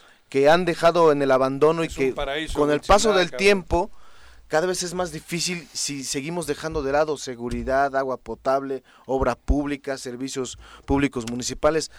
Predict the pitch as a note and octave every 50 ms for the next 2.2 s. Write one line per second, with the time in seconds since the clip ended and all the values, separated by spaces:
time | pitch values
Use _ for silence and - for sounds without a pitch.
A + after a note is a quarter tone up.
0 | - - - - C#3+ D#3 G3 G#3 F#3 - - - D3 D3 D3+ G#3 A3 - G#3 F#3+
1 | E3+ E3 D#3+ D#3 D3 C3+ - C3+ - G3+ G3+ F#3+ E3 C#3 C3+ E3 F3+ E3+ - D3+
2 | D#3 F3 F3+ C#3+